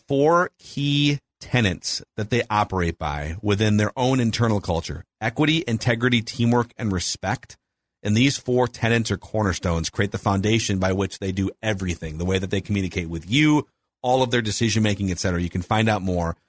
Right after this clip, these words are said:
about why Federated is a great partner for businesses at federatedinsurance dot com, where it's our business to protect yours. All right, dudes,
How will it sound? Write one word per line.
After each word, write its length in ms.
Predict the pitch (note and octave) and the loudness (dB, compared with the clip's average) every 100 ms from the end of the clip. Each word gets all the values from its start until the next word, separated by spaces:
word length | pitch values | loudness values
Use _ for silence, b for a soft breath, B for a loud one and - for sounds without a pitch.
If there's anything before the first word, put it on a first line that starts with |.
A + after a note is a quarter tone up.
| _ _ _ - | _ _ _ -4
about 260 | A2+ G#2+ | 0 2
why 160 | G2+ G2+ | 2 0
Federated 580 | - A2+ G2+ F2+ E2+ E2 | 0 0 2 0 -2 -4
is 200 | G2+ F2 - | -4 -4 -6
a 80 | G2+ | -8
great 460 | F#2 G2+ A2 B2+ | -2 0 2 0
partner 500 | - A2+ F#2+ F2+ F2+ - | -2 -2 0 -2 -4 -4
for 120 | G#2 | -2
businesses 520 | F#2+ G2 F#2 - E2 | 0 0 0 -2 -2
at 80 | F2+ | -2
federatedinsurance 1000 | - A#2 A#2 A#2+ A#2+ G#2+ F#2+ A2+ G2+ - | 0 2 4 4 2 0 0 0 0 0
dot 220 | F2+ E2+ | -2 -2
com, 400 | A2+ E2+ D2+ G2+ _ _ - | -4 -4 -4 -6 _ _ -4
where 100 | A2+ | -2
it's 120 | A2 | 2
our 120 | C3 | 2
business 560 | B2+ F3 B2+ C3+ D3+ - _ _ | 2 0 0 -2 -4 -8 _ _
to 180 | - C3+ | -4 -4
protect 520 | C3 A#2+ - G#2 G2+ | -4 -6 -4 -2 -4
yours. 600 | - F#2+ F#2 F#2 C#2 G#1+ - _ _ _ _ - | -6 -2 0 0 -4 -10 -16 _ _ _ _ -2
All 80 | |
right, 120 | D3+ B2+ | -2 0
dudes, 380 | A#2 A#2 A2+ | -2 -4 -8